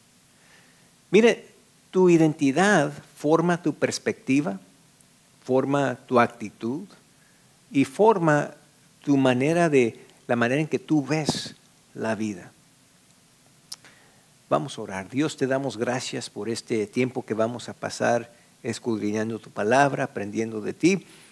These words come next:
Ayúdanos a entender, a captar y con tu ayuda aplicar este mensaje. Que todos podamos descubrir nuestra identidad en Cristo, así como tu palabra nos lo dice.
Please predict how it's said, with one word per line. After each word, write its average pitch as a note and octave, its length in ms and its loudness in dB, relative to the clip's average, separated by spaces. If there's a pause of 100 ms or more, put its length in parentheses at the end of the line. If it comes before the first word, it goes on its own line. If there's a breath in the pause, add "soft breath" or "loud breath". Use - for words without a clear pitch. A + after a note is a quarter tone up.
(420 loud breath)
Ayúdanos C3 880 -2
a A2+ 140 -4
entender, A2+ 640 -4
a A2 60 -4
captar B2+ 720 0 (580)
y A#2+ 80 -4
con A#2 160 -8
tu G#2+ 160 -4
ayuda B2 280 2
aplicar A2+ 540 -6
este G2+ 260 -8
mensaje. - 600 -14 (560 soft breath)
Que G#2+ 120 -2
todos C3 340 0
podamos B2 500 -2
descubrir A#2+ 680 -2
nuestra A2+ 240 -6
identidad G#2 520 -4
en B2+ 100 -8
Cristo, A2+ 380 -10
así A2 200 -10
como A2+ 240 -6
tu - 100 -20
palabra G2+ 380 -2
nos G#2 180 -10
lo A2+ 80 -8
dice. - 400 -14